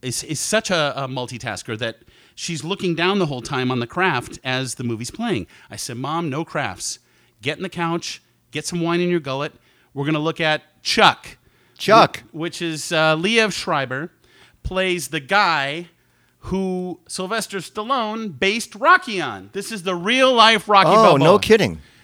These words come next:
Speaker 1: It's, dude, it's hilarious. It's great. It's very charming. Mom and I have this thing. We grew up watching Rocky movies together.
Speaker 2: It's
Speaker 1: I
Speaker 2: a
Speaker 1: think
Speaker 2: bonding night a little
Speaker 1: it's a
Speaker 2: bit.
Speaker 1: bonding night.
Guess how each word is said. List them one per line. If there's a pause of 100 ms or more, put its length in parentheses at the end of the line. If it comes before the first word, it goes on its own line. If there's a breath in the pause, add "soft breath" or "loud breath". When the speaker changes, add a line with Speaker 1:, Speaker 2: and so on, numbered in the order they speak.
(300 soft breath)
Speaker 1:
It's, (280)
dude,
it's
hilarious.
It's
great. (100)
It's
very
charming. (360 soft breath)
Mom
and
I
have
this
thing. (380 soft breath)
We
grew
up
watching
Rocky
movies
together.
Speaker 2:
It's
Speaker 1:
I
Speaker 2:
a
Speaker 1:
think
Speaker 2:
bonding
night
a
little
Speaker 1:
it's
a
Speaker 2:
bit.
Speaker 1:
bonding
night.